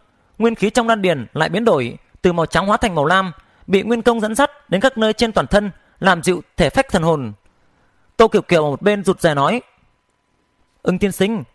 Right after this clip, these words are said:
thiếu gia nhà ta thật sự không phải là Diệp Tần." Ưng tiên sinh nổi giận lôi đình, cả giận mà nói: "Tiểu nha đầu, ngươi còn dám hoài nghi chỉ số thông minh của mỗ gia sao? Có tin mỗ gia ăn thịt ngươi hay không?"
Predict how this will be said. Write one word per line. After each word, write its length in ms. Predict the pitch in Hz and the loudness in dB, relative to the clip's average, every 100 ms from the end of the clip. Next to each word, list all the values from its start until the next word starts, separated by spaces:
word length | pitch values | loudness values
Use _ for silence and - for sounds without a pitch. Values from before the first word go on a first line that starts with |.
| - | 0
thiếu 140 | 214 | 2
gia 100 | 247 | 2
nhà 120 | 233 | -2
ta 180 | - 226 | 0 0
thật 140 | 214 | 0
sự 140 | - 190 | -2 -2
không 140 | 233 | 0
phải 120 | 220 | 2
là 80 | 175 | 0
Diệp 180 | 156 - | -2 2
Tần." 340 | 180 208 180 104 _ _ _ _ _ _ _ _ _ _ _ _ _ _ _ - | 2 2 -6 -10 _ _ _ _ _ _ _ _ _ _ _ _ _ _ _ 0
Ưng 160 | 226 | 0
tiên 140 | 220 214 | 2 0
sinh 220 | 226 214 | 0 0
nổi 100 | 160 | 0
giận 140 | 170 | 2
lôi 140 | 185 214 | 0 0
đình, 240 | 185 135 - _ | 0 -4 -10 _
cả 160 | 160 127 | 0 0
giận 160 | 170 | 0
mà 80 | 160 | 0
nói: 280 | 147 175 254 - _ _ _ _ _ _ - | 0 0 -2 -8 _ _ _ _ _ _ -2
"Tiểu 240 | 175 110 | 0 0
nha 180 | 147 180 | -2 2
đầu, 300 | 156 180 117 - - | 2 2 -2 -10 -2
ngươi 120 | 220 | 0
còn 160 | 220 165 | 2 2
dám 160 | 208 | 2
hoài 160 | 277 175 | 2 0
nghi 140 | 220 | -2
chỉ 140 | 220 175 | -2 -2
số 200 | 175 254 | 0 0
thông 120 | 240 | 0
minh 140 | 233 | 0
của 100 | 220 | 0
mỗ 160 | 156 254 | 0 2
gia 160 | 233 | 2
sao? 380 | 202 226 254 143 - _ _ | 2 2 2 -2 -6 _ _
Có 100 | 185 | 0
tin 180 | 220 208 | 4 2
mỗ 120 | 233 | 2
gia 120 | 233 | 2
ăn 220 | 202 220 254 | 2 0 -2
thịt 160 | 214 | 0
ngươi 120 | 233 | 0
hay 100 | 233 | 0
không?" 360 | 226 240 285 170 | 2 0 0 -6